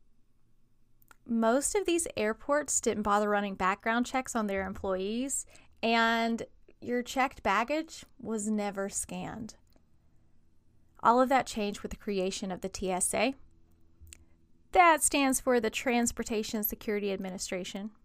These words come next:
This was an entirely new federal agency that was authorized by Congress in November of two thousand one. So you have to think, that was a really fast move.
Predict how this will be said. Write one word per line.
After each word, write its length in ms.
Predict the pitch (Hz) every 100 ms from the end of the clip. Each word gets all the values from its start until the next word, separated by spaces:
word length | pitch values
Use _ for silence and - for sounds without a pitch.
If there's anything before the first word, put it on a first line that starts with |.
| _ _ _ - - - - _ _ _ _
This 180 | - 254
was 160 | 285 285
an 80 | 262
entirely 640 | 240 240 - 240 254 262
new 180 | 240 233
federal 380 | 233 208 214 -
agency 800 | 190 202 226 - - 247 240 247
that 140 | 233
was 120 | 196
authorized 560 | - 202 208 208 190 190
by 120 | 196
Congress 680 | 190 190 190 220 240 - - - -
in 120 | 208
November 500 | 190 185 202 196 185
of 160 | 185
two 160 | - 190
thousand 400 | 185 - 202 185
one. 300 | 175 - 208 - _ _ _ - _ _ _ _ _ _ _ _ _ _ -
So 200 | - 269
you 180 | 269
have 100 | 403 427
to 80 |
think, 480 | 240 311 277 - - - - - - - -
that 240 | 285 349
was 160 | 466 440
a 100 | 392
really 440 | 240 247 262 262
fast 500 | - 220 202 208 -
move. 300 | 196 180 -